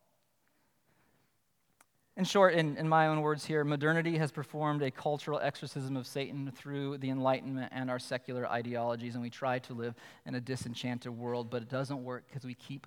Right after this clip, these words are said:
bumping up against all the nasty stuff. We keep bumping up against evil and don't have the resources to cope if we don't have the cross of Christ in our life. But Jesus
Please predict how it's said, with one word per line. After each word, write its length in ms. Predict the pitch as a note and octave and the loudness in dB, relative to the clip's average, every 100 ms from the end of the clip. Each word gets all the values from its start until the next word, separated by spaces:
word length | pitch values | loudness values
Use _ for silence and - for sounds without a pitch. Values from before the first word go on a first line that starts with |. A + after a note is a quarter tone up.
| C#3 | -6
bumping 400 | C3 C3 C3 B2+ B2 | -4 -2 -2 -4 -4
up 220 | B2 C3 | -6 -8
against 320 | A#2+ A#2 A#2+ | -8 -6 -4
all 140 | A#2+ | -4
the 100 | A#2+ | -4
nasty 420 | A2+ A2+ A#2 - F#2 | -4 -4 -6 -12 -16
stuff. 520 | - - - - - _ _ _ _ _ _ _ _ _ _ _ | -12 -10 -10 -14 -20 _ _ _ _ _ _ _ _ _ _ _
We 140 | C#3+ C3+ | -8 -6
keep 320 | - D3+ C#3+ B2 C3 | -6 -6 -6 -2 4
bumping 380 | C3 C3 C3 | 4 4 0
up 240 | - B2+ C3+ | 0 -2 -4
against 320 | B2+ A#2+ - | -6 -6 -6
evil 460 | B2+ A#2 G#2 G#2 - _ - | -8 -8 -10 -14 -16 _ -8
and 120 | C#3 | -2
don't 200 | C#3 C#3+ | -2 -2
have 240 | A2+ C3+ B2+ | 0 0 0
the 80 | |
resources 880 | A#2+ B2 A#2+ - A2+ A#2 A2+ A2 - _ _ _ _ _ - | -6 -6 -8 -8 -10 -12 -16 -16 -20 _ _ _ _ _ -16
to 80 | B2 | -12
cope 400 | - B2+ - - _ _ _ - | -8 -10 -10 -20 _ _ _ -18
if 140 | - | -12
we 80 | C3 | -6
don't 200 | B2 - | -6 -6
have 200 | A#2+ A#2 | -8 -8
the 80 | B2 | -8
cross 400 | - A#2+ A2 - | -6 -4 -4 -6
of 100 | C3 | -14
Christ 380 | - - - - | -10 -10 -12 -12
in 60 | |
our 100 | C3+ | -8
life. 340 | - - - - _ _ _ _ _ _ _ _ _ _ _ _ _ _ _ - _ _ _ _ _ _ - | -8 -10 -14 -20 _ _ _ _ _ _ _ _ _ _ _ _ _ _ _ -20 _ _ _ _ _ _ 4
But 140 | F3+ | 6
Jesus 560 | C#3+ A#3 G#3 G3 - | 10 10 10 8 4